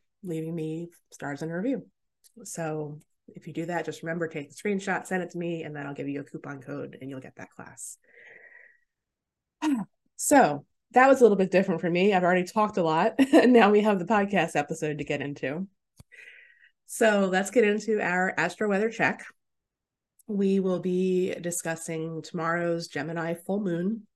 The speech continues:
which will be here on the East Coast at four seventeen A M in the early degrees of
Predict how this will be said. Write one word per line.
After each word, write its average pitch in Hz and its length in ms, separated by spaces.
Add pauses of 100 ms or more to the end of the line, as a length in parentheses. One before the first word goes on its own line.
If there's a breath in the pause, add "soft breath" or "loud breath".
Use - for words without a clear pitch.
(680 loud breath)
which 160 260
will 160 120
be 170 340
here 170 320
on 170 140
the - 120
East 208 260
Coast 208 440
at - 200
four 190 300
seventeen 190 800
A 160 180
M 147 440 (280)
in 165 280
the 160 80
early 175 300
degrees 170 600
of 156 300